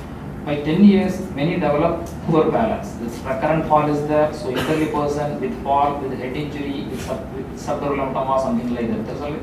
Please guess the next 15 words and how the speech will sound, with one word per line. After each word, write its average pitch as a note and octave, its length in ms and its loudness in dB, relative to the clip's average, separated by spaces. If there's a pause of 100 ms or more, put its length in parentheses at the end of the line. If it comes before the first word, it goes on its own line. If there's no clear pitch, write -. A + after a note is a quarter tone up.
complication. G#2 460 0 (2500)
So, D3 220 -6 (840)
come D3+ 160 0
to G3 140 0
the F3+ 80 0
treatment E3 320 2
of F3 100 4
Parkinson's D3 600 2
disease. C#3+ 440 -4 (380)
First D3+ 200 -2
thing F3 180 0
is F3+ 160 0 (220)
make E3 180 0 (280)
correct - 300 0
diagnosis, A2+ 560 2